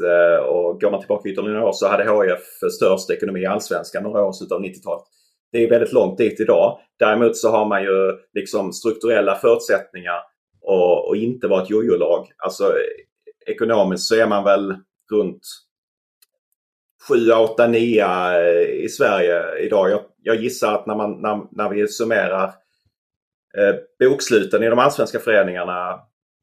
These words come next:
för det här året så kommer H F kanske ha mellan tumme och pekfinger den kanske tionde, elfte högsta spelarbudgeten och om man slutar på femtonde plats. Så det finns ju strukturell förutsättning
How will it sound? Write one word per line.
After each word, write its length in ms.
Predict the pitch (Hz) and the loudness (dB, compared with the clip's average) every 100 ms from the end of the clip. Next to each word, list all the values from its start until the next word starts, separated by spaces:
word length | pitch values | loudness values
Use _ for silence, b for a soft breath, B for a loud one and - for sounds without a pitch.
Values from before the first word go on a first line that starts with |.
| _ - | _ -8
för 120 | 104 | -2
det 80 | 104 | 0
här 260 | 107 92 107 | 2 2 2
året 280 | 90 78 - | 2 0 -6
så 120 | 95 | -8
kommer 220 | 98 95 | -6 0
H 160 | 101 98 | 2 2
F 120 | 92 | 0
kanske 280 | - 87 - | -6 -8 -6
ha 380 | 92 87 85 - _ _ _ _ _ _ _ _ _ - 69 | -2 0 -2 -6 _ _ _ _ _ _ _ _ _ -14 -6
mellan 220 | 98 98 | -4 0
tumme 220 | 107 101 | 0 0
och 80 | 95 | 0
pekfinger 440 | 110 - - 92 | 0 0 -2 -2
den 280 | 90 92 85 - _ | 0 -2 -4 -10 _
kanske 240 | - 90 - _ - | -6 -4 -6 _ -2
tionde, 760 | 113 107 98 98 98 95 98 - _ - | 2 2 2 2 4 4 0 -10 _ -2
elfte 300 | 101 - - | -2 -2 -2
högsta 240 | 110 - 95 | -2 -2 -4
spelarbudgeten 800 | - 104 95 90 - - 69 - _ | 0 2 2 -2 -4 -6 -6 -8 _
och 340 | - 90 85 82 | -6 -4 -4 -6
om 60 | |
man 100 | 92 | -6
slutar 240 | 95 104 - | -8 -8 -8
på 80 | - | -6
femtonde 440 | 104 101 82 85 | -6 -6 -8 -10
plats. 340 | - 80 - | -6 -8 -8
Så 80 | - | -10
det 80 | 95 | -8
finns 240 | 95 101 | -8 -10
ju 40 | - | -8
strukturell 480 | - 110 120 120 117 | -6 -4 2 2 2
förutsättning 520 | 123 123 98 85 | 2 2 -2 -4